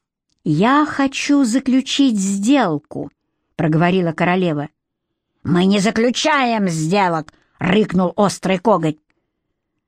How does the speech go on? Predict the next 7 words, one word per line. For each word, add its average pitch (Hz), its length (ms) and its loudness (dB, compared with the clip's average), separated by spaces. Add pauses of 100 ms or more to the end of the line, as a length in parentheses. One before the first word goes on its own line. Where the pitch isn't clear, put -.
(120)
«Заключишь, 277 1300 0 (880)
когда 180 300 2
узнаешь, 190 480 2
что - 180 -4
я 156 140 0
предлагаю 175 580 0
взамен». 160 480 0